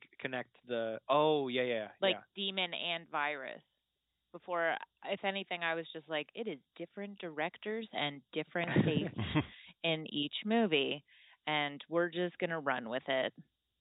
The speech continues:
Speaker 1: I thought it was actually between the third and the fourth. Like, the third one, they were fully, "Okay, now it's, okay, it's demons now." And then by the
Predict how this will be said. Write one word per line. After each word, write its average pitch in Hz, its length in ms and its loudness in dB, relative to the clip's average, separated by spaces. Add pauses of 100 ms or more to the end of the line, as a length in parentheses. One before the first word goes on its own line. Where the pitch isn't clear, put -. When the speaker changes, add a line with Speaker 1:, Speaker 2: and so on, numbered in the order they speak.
(240)
Speaker 1:
I 156 100 2
thought 247 200 4
it 185 40 2
was 160 200 0
actually 143 280 -2
between 135 320 -4
the 127 100 0 (100)
third 131 200 4
and 120 100 -4
the 113 80 -6 (100)
fourth. 131 340 0
Like, 117 180 2 (120)
the 127 120 -2 (100)
third 147 200 6
one, 131 200 -4
they 127 120 0
were 123 140 -2 (100)
fully, 131 340 0
"Okay, 117 480 0
now 120 320 2
it's, 123 100 -6
okay, 139 300 2
it's 135 140 -4
demons 135 340 -4
now." 113 300 -6 (420)
And 127 120 0
then 131 180 2
by 127 120 4
the 127 100 0